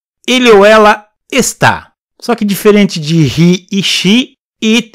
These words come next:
é geralmente usado para coisas, para animais, para objetos e para sujeito oculto. Mas como sujeito oculto? Mais tarde você irá aprender que em inglês não existe frase sem sujeito.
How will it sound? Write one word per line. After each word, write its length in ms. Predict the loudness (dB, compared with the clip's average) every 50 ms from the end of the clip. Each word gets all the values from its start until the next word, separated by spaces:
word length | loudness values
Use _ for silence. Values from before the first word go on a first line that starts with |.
| -14 -6
é 160 | -4 -4 0
geralmente 440 | 2 2 0 2 0 -2 -2 -2 -4
usado 360 | -4 0 0 0 0 0 -2
para 160 | -2 -4 -4
coisas, 800 | -4 -2 -2 0 2 4 4 2 0 -2 -4 -8 -8 -8 -10 -16 _ _ _ _ _ _
para 140 | -6 -4 -4
animais, 760 | -2 -2 -2 -2 0 0 2 2 2 2 0 -2 -4 -8 -14 _ _ _ _ _ _ _ _ -4
para 180 | -2 0 0
objetos 760 | 0 0 -2 -4 -2 0 0 0 0 -2 -4 -10 -10 -10 _ -12
e 60 | -12
para 240 | -6 -2 -2 -2 -2
sujeito 640 | -2 -2 -4 -2 0 0 0 0 -2 -6 -10 -10 _ -2
oculto. 680 | -2 -2 -2 -2 -2 -2 -2 -2 -2 -6 -14 -16 -18 -18 _ _ _ _
Mas 220 | -8 -6 -6 -6 -4
como 260 | -4 -2 -2 0 -2
sujeito 440 | -2 -4 -4 -2 -2 -2 -2 -2 -6
oculto? 580 | -6 -6 -6 -6 -6 -6 -6 -10 -10 -12 -12 -12 _ _ _ _ _ -6
Mais 240 | -2 -2 0 0 -2
tarde 340 | 0 0 2 2 2 0 -4
você 140 | -4 -2 -2
irá 120 | -2 0
aprender 340 | -2 -2 -2 0 0 -2 -2
que 120 | -2 -4
em 40 | -2
inglês 320 | 0 0 0 0 -2 -2
não 420 | 0 0 2 2 2 2 2 2 2
existe 460 | 2 0 0 -4 -6 -6 -4 -6 -8
frase 760 | -8 -4 -2 0 2 2 2 2 0 -2 -4 -6 -6 _ _ _
sem 300 | _ -16 -6 -6 -4 -4
sujeito. 640 | -4 -6 -6 -2 0 0 0 0 -2 -6 -14 -20